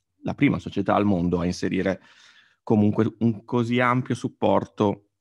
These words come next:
eh, di accessibilità per le persone con determinate problematiche.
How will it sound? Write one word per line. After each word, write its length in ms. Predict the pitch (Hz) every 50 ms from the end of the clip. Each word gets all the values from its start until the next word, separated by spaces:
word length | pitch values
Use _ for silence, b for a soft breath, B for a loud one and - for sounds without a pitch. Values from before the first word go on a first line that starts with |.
| _ _
eh, 240 | - 95 92 92 92
di 80 | 101
accessibilità 800 | 101 98 - - - - - 104 95 95 101 101 104 101 76 76
per 140 | 87 92 90
le 100 | 90 92
persone 520 | - 101 - - - - 92 90 82 85 82
con 340 | - - 85 82 82 85
determinate 560 | 82 90 90 90 92 90 90 87 85 87 - 92
problematiche. 680 | - 92 - 82 82 85 64 57 95 _ _ _